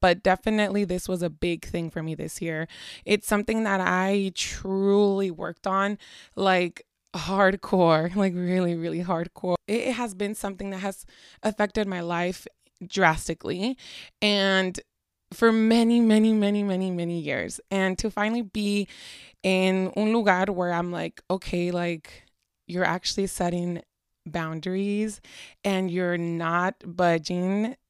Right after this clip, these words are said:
Denise. I'm so proud of you." And I am. I'm really proud of myself. I got a couple of you guys that messaged me saying that some of you guys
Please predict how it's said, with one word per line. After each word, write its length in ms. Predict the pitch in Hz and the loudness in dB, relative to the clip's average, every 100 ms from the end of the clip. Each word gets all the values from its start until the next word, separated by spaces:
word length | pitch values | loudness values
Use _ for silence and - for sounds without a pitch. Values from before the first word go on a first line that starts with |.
| 175 | -6
Denise. 580 | 180 180 175 175 208 - | -4 -2 -4 -4 -6 -6
I'm 140 | - 170 | -10 -10
so 280 | - 175 175 | -8 -8 -8
proud 320 | - 226 262 | -8 -6 -4
of 120 | 277 | -4
you." 300 | 262 262 262 | -2 -2 -2
And 260 | 208 202 - | -2 -4 -6
I 120 | 175 | -8
am. 280 | 175 - - _ | -8 -10 -14 _
I'm 160 | 185 180 | -10 -6
really 180 | 185 190 | -6 -6
proud 240 | 202 175 | -8 -8
of 60 | - | -10
myself. 460 | 170 - 147 165 | -12 -10 -8 -2
I 100 | 196 | -2
got 160 | 208 214 | 4 4
a 60 | 214 | 4
couple 320 | 214 - 214 | -2 0 0
of 100 | 208 | 0
you 80 | 226 | 2
guys 260 | 220 220 | 2 4
that 140 | 208 - | 0 0
messaged 360 | 190 208 185 | -2 -4 -6
me 100 | 190 | -8
saying 200 | - 190 | -8 -6
that 200 | 190 190 | -6 -6
some 180 | - 202 | -10 -8
of 60 | 254 | -6
you 160 | 254 | -6
guys 260 | 214 220 | -8 -10